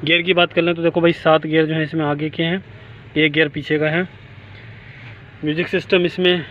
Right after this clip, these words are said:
भैया ने इसमें अलग से लगवा रखा है, ठीक है। और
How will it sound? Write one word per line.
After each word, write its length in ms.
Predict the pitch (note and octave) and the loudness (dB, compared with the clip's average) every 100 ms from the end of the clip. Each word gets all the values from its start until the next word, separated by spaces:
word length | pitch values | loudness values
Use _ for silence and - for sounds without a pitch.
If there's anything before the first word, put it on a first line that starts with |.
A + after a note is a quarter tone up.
| - D3 | -6 0
भैया 160 | D#3+ | 2
ने 80 | E3 | 2
इसमें 220 | D3+ E3 | 0 -2
अलग 160 | D#3 D#3+ | 0 0
से 100 | F3+ | 2
लगवा 260 | E3 E3 | 2 2
रखा 200 | E3 - | 2 0
है, 160 | E3+ F3+ - - - - - | -4 -4 -10 -20 -20 -18 -12
ठीक 120 | D#3 | -6
है। 120 | E3+ - - - - - | -6 -6 -20 -20 -20 -6
और 440 | C3+ C3+ C3+ C#3 | -2 0 0 -2